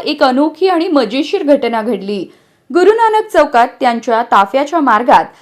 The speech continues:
अचानक एक गाढव घुसल्यानं काही क्षणांसाठी तेथे तैनात असलेल्या पोलिसांची एकच तारांबळ उडाली.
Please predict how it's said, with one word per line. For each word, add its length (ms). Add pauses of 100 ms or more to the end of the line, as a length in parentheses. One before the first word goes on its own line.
(140)
अचानक 560
एक 200
गाढव 380
घुसल्यानं 600 (340)
काही 220
क्षणांसाठी 760
तेथे 480
तैनात 320
असलेल्या 420
पोलिसांची 800 (260)
एकच 520
तारांबळ 560
उडाली. 420